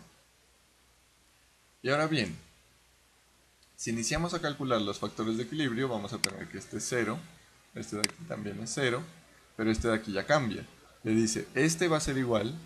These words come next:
el factor de equilibrio de este va a ser igual a la altura de la izquierda menos la altura de la derecha. La altura de la izquierda es cero, menos la altura de la derecha es tres, entonces el factor de equilibrio de este es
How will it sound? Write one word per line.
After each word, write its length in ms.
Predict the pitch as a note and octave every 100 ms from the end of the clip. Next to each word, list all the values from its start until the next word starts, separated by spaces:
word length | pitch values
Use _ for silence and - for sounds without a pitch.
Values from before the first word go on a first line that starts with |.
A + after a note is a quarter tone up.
| - - -
el 140 | A2+
factor 280 | G#2 - A2+
de 100 | B2
equilibrio 360 | C3 B2+ B2
de 60 | B2
este 180 | A2 G#2
va 100 | G#2+
a 40 |
ser 140 | G#2+ G#2
igual 280 | G#2 G2 -
a 80 | G2+
la 120 | G2+
altura 420 | G2+ C3+ D3+ D3+
de 100 | C#3+
la 80 | C3+
izquierda 580 | C#3 - A#2+ G#2 A2+ E3 - - - -
menos 480 | A#2 A2 A2 F#3 - - -
la 120 | G#2 G#2+
altura 460 | G#2 C3+ C#3+ C3
de 100 | A2+
la 140 | A2 G#2
derecha. 400 | A#2 A2 G#2 - - - - -
La 100 | A2+
altura 300 | A#2 D#3 D#3+
de 120 | D#3
la 60 | D3+
izquierda 400 | - D#3 D3 C#3+
es 80 | D3+
cero, 320 | F3 C#3 E2+ - - - _
menos 420 | - D3 D3 C3
la 80 | A#2
altura 360 | A2 G#2+ A#2+ B2
de 100 | A#2
la 160 | A#2
derecha 560 | A2+ A#2+ B2+ A#2 C#3 -
es 200 | A#2 A2
tres, 320 | - D3+ A2
entonces 400 | - - G2+ G#2
el 100 | G#2+
factor 320 | G2+ F#2+ - G#2
de 80 |
equilibrio 420 | G#2+ A2+ A#2 A2+ A2+
de 120 | A2+
este 380 | A2 - B2+ G#2+
es 180 | -